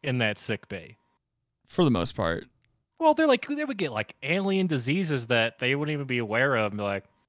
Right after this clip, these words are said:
Speaker 1: "They can cure a motherfucker."
Speaker 2: Did they
Speaker 1: They
Speaker 2: ever cure
Speaker 1: definitely
Speaker 2: cancer?
Speaker 1: cured aids then.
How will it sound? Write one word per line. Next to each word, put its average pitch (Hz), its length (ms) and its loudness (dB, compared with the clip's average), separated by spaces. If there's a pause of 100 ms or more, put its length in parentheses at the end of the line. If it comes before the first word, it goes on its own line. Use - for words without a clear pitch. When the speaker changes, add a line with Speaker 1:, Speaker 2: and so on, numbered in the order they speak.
(440)
Speaker 1:
"They 110 80 -12
can 101 160 -10
cure 104 200 -4
a 98 60 -2
motherfucker." 95 580 -8 (220)
Speaker 2:
Did 127 160 0
they 135 60 8
Speaker 1:
They 135 60 6
Speaker 2:
ever 123 120 4
cure 135 240 4
Speaker 1:
definitely 123 220 4
Speaker 2:
cancer? 208 160 4
Speaker 1:
cured 220 200 4
aids 110 280 0
then. 98 260 -8